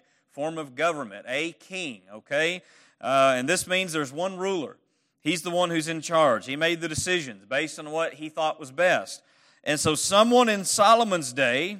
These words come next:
and well, much of history actually, definitely needed wisdom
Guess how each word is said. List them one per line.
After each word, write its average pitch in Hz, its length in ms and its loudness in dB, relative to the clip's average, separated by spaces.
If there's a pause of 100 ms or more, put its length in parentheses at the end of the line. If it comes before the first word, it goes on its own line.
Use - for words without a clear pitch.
(100)
and 120 180 -10
well, 165 220 4
much 151 320 0
of 131 120 -10
history 170 460 -2
actually, 151 520 -2 (480)
definitely 226 400 -2
needed 214 240 -6
wisdom 139 580 -6